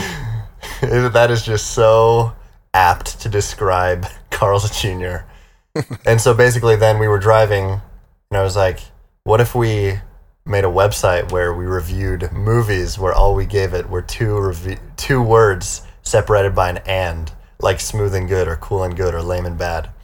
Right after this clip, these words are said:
And so that is where this kind of whole movie spin on things was conceived.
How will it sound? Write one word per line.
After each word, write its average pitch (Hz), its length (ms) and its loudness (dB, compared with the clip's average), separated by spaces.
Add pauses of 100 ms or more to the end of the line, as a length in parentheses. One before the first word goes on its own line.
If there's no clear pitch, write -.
(400)
And 95 180 -4
so 98 100 -2
that 95 200 4
is 90 120 -4
where 87 280 -2
this 85 180 -6
kind 85 240 -6
of 80 300 -8 (420)
whole 87 300 -2
movie 90 640 -4 (260)
spin 90 460 -2
on 85 180 -2
things 85 560 -4
was 85 320 -4
conceived. 85 720 -8